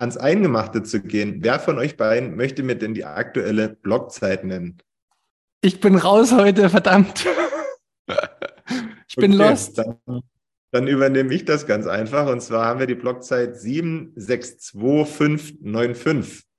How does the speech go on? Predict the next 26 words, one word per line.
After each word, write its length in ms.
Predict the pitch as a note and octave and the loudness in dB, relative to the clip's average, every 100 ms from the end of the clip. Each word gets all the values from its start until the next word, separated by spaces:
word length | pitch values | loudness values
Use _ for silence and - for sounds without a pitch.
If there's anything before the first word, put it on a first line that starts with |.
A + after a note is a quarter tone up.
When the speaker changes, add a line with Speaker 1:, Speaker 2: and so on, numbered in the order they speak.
| _ - | _ -6
Speaker 1:
Ihr 80 | |
müsst 220 | A2 C#3+ C#3+ | -4 -2 0
euch 140 | C3+ | -2
auf 120 | A#2+ | -2
mich 160 | B2+ - | -6 -6
verlassen, 540 | A2+ A#2 D3 E3 D3+ | -4 -4 -4 -6 -8
könnt 240 | - C3+ C#3 | -6 -6 -4
es 80 | |
scheinbar 300 | - A2+ B2+ | -4 -2 -2
nicht 200 | A#2 D#3 | -4 -4
nachprüfen. 880 | D#3+ G#2 E3 - A#2 B2+ D#3+ F#3+ E3+ _ _ _ _ _ _ | -4 -6 -6 -4 -2 -2 -2 -6 -8 _ _ _ _ _ _
Aber 200 | A2+ B2 | 0 2
wenn, 440 | A#2+ D3 D#3+ D#3+ - _ _ _ _ - | 4 4 0 -4 -18 _ _ _ _ -4
äh, 360 | A#2+ A#2 A#2+ G2+ | 0 2 2 0
im 120 | B2 | 0
Mempool 720 | B2 C#3 C#3+ C#3+ C3+ A#2+ - _ _ - | 0 0 0 2 2 0 -8 _ _ -6
nix 640 | B2 C#3+ - - - - | -4 -4 -6 -14 -16 -8
gefälscht 520 | - B2 C#3 D#3 - A#2 | -2 2 4 2 0 2
worden 280 | B2+ C3 | 4 4
ist, 260 | B2+ C3 - | 4 0 0
dann 140 | A#2 | -2
ist 180 | A#2 B2 | -2 -2
das 140 | B2+ - | -4 -2
die 100 | A2+ | -4
aktuelle 400 | A2+ B2 A2 G#2 | 0 0 0 0
Blockzeit. 720 | A#2+ B2 - G2 F2+ - | -2 -2 -4 -6 -8 -14